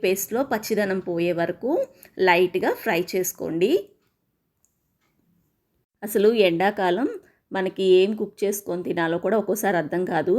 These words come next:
అలాంటప్పుడు దీన్ని తయారు చేసుకొని తినండి. నోటికి చాలా టేస్టీగా ఉంటుంది. ఇంకా మనకి దీన్ని తీసుకోవటం వల్ల హెల్త్ బెనిఫిట్స్ కూడా చాలా ఎక్కువ.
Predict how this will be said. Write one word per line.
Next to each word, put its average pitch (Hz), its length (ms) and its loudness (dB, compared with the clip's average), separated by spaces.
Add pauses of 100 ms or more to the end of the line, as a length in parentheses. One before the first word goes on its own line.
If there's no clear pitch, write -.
(180)
అలాంటప్పుడు 202 580 -2
దీన్ని 190 240 -2
తయారు 170 300 0
చేసుకొని 190 440 -6
తినండి. 170 380 2 (600)
నోటికి 240 440 0 (140)
చాలా 180 420 -2 (100)
టేస్టీగా 180 500 0 (100)
ఉంటుంది. 165 460 -2 (460)
ఇంకా 196 220 2 (540)
మనకి 190 380 -2 (200)
దీన్ని 190 280 -2
తీసుకోవటం 202 560 -4
వల్ల 196 180 -2 (380)
హెల్త్ 208 340 2
బెనిఫిట్స్ 214 500 -4
కూడా 196 180 0 (140)
చాలా 175 260 -2 (120)
ఎక్కువ. - 240 -10